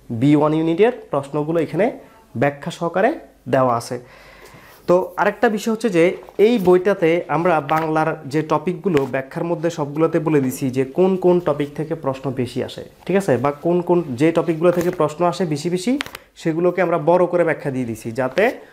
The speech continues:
ওই টপিক থেকে আর কোনো প্রশ্ন আসলে তুমি আনসার করতে পারো। তো এই বইটার আরও একটা কভার আছে, মানে, অন্য একটা কভারে ওই বইটা বাজারে পাওয়া যায়।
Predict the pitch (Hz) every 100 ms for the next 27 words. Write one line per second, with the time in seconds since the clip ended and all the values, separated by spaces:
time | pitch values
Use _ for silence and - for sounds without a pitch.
0 | - - - 220 233 208 202 202 190 208
1 | - 151 160 165 175 180 160 - 175 175
2 | 220 226 156 156 139 147 170 - 254 359
3 | - - - - 139 110 101 - 185 202
4 | - - 208 226 226 226 226 233 - 165
5 | 190 196 202 175 156 156 151 156 196 170
6 | 170 165 156 156 170 151 156 156 143 139
7 | 147 143 139 135 135 131 127 156